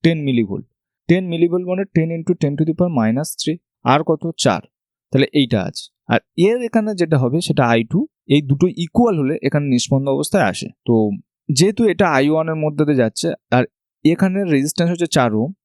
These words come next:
আর শ্রেণীতে আছে, শ্রেণীতে আছে মানে প্রত্যেকটা মধ্যে দিয়ে প্রবাহ সেম যাবে।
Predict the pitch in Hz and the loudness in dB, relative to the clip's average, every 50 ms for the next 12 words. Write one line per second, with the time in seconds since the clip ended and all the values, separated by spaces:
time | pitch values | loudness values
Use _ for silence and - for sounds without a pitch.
0 | _ _ - - 110 - - - 156 160 175 208 214 - 202 156 127 113 - 151 | _ _ -4 -2 -2 -2 0 2 2 2 2 0 0 2 2 2 2 0 -4 -6
1 | - - 147 151 160 180 175 175 175 - 185 185 185 208 208 - 156 143 _ _ | -4 -4 -4 -2 0 0 0 0 -2 -4 -4 -4 -4 -4 0 0 0 0 _ _
2 | - 185 180 _ _ _ _ _ - 202 208 208 214 214 214 - - - - 143 | -2 -2 -2 _ _ _ _ _ 0 2 2 2 2 0 -2 -4 -6 -6 -4 -2
3 | 135 143 160 175 170 170 170 175 208 208 208 185 180 196 208 214 220 226 233 - | 0 0 0 0 -2 -6 -6 0 0 0 0 0 -6 -6 -4 0 0 0 0 -2
4 | 302 - _ _ _ _ _ _ _ _ _ - - 151 151 170 185 180 - - | -6 -8 _ _ _ _ _ _ _ _ _ 2 2 4 4 2 0 -2 0 0
5 | 147 120 110 98 92 85 90 | 0 0 2 -2 -2 -4 -6